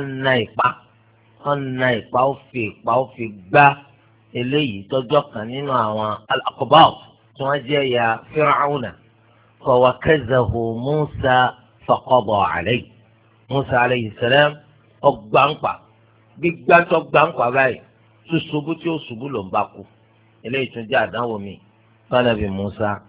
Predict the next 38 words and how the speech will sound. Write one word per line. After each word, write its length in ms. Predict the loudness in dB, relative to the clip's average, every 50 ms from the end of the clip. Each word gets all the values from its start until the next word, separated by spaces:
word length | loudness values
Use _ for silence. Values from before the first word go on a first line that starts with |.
| _ _ _ _ _ -12
alayhi 380 | -10 -8 -6 -6 -6 -6 -8 -8 -8
salam. 360 | -4 -2 0 0 0 0 -2 -6 _ _ _ _ _ _ _ _ _ _ _ _ _ _ -6
Àdánwò 360 | 0 2 4 6 6 6 4
mi, 140 | 2 0 -4 -4 -8 -12 _ _ _ _ _ _ _ _ -10
òun 120 | -8 -4
náà 120 | -2 -2 -2
ni 100 | -2 -4
pé 120 | -6 -6 -4
wọ́n 200 | -2 0 0 0
bẹ̀rẹ̀ 240 | 0 -2 -2 -2 -4
sí 100 | -6 -8
ní 60 | -6
wá 220 | -2 0 2 0
Musa 340 | 0 0 -4 -4 -2 -2 -2
ká. 180 | -2 -2 -4 -4 -4 -8 _ _ _ _ _ _ _ _ _ _ _ _ _ _ -4
Wípé 340 | -2 -2 0 0 0 2 2 2 0 -2 -6 -12 _
àwọn 280 | -12 -10 -8 -8 -8 -8
fẹ́ 160 | -6 -6 -8 -8 -6
pa. 240 | -4 -2 -2 -2 -4 -6 _ _ _ _ _ _ _ _ _ _ _ _ _ _ -8
Musa 380 | -8 -8 -4 0 0 0 0 0 0
sá, 160 | 0 0 0 0 -4 _ _ _ _ _ _ _ _ _ _ _ _ _ _ -10
ó 100 | -10 -10 -6
sá, 500 | -2 2 4 6 8 8 8 6 6 4
ó 120 | 0 -4
fi 140 | -4 -6 -8
ìlú 240 | -8 -6 -4 -2 -2
lẹ̀. 200 | -2 -2 -2 -4 -6 _ _ _ _ _ _ _ _ _ _ _ _ _ -4
Ó 100 | -2 -2
mórí 340 | -2 0 0 0 0 0 -2
lélùú 320 | -2 -2 -2 0 2 4 4
àìmà, 320 | 4 4 4 2 -2 -6 -8 -12 _ _ _ _ _ _ _ _ _ _ _ _ -8
ibi 180 | -6 -4 -4 -4
tó 100 | -4 -6
ṣe 160 | -6 -6 -10
pé 140 | -8 -8 -10
kò 180 | -6 -6 -6 -6
dé 220 | -4 -4 -2 -2
rí. 120 | -4 -4